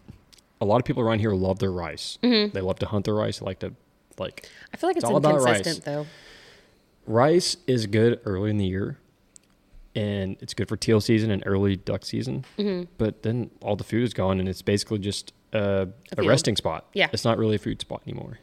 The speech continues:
Speaker 1: and it doesn't provide a lot of cover.
Speaker 2: Mm-hmm.
Speaker 1: Um,
Speaker 2: 'Cause you cut everything.
Speaker 1: you cut it, and if you instead manage for native wetland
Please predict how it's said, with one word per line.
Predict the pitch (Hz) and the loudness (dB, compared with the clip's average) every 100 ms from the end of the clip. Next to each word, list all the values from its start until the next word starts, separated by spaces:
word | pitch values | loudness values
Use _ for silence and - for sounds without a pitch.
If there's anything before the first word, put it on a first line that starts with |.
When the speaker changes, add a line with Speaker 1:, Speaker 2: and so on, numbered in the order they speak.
| - | -8
Speaker 1:
and | 104 | -6
it | 98 | -2
doesn't | 104 101 120 | 0 0 -4
provide | - 107 104 | 0 2 4
a | |
lot | 98 95 | 2 0
of | 92 | -4
cover. | - - 95 110 127 - - | -6 -2 0 0 -2 -6 -4
Speaker 2:
Mm-hmm. | 202 196 185 104 | -2 -2 -4 -4
Speaker 1:
Um, | 92 87 85 | -4 -4 -4
Speaker 2:
'Cause | 87 233 | -2 0
you | |
cut | 226 277 | 4 6
everything. | 320 196 180 151 - - - | 6 4 0 -4 -6 -12 -16
Speaker 1:
you | - | -6
cut | 104 98 | -2 0
it, | 101 - | 0 -2
and | 90 - - - - - _ | -6 -8 -16 -20 -20 -20 _
if | 113 104 117 | 0 2 2
you | 107 101 104 - _ _ _ - | 4 2 0 -10 _ _ _ -6
instead | 113 - 131 135 | -4 4 4 4
manage | 104 107 113 101 - | 2 0 0 -2 -8
for | - - 101 95 95 92 - - | -10 -4 0 0 0 -6 -10 -8
native | 95 98 104 110 107 | -6 -2 -2 -2 -4
wetland | 95 92 98 - 101 98 | -4 -4 -4 -4 -4 -4